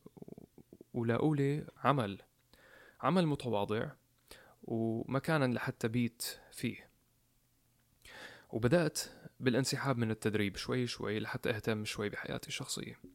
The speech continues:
وكان في كتير ناس عم تسافر، ومن جملتهم صديقين لإلي، واحد منهم راح العراق، وواحد منهم راح على الإمارات. فترات متق-، متقاربة جدًا كانت بين سفري وسفرهم، وكانت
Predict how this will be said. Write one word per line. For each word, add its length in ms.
وكان 400
في 400
كتير 580
ناس 320
عم 160
تسافر، 580
ومن 500
جملتهم 400
صديقين 520
لإلي، 460
واحد 280
منهم 220
راح 200
العراق، 500
وواحد 360
منهم 340
راح 320
على 120
الإمارات. 640
فترات 480
متق-، 260
متقاربة 580
جدًا 240
كانت 380
بين 140
سفري 340
وسفرهم، 540
وكانت 380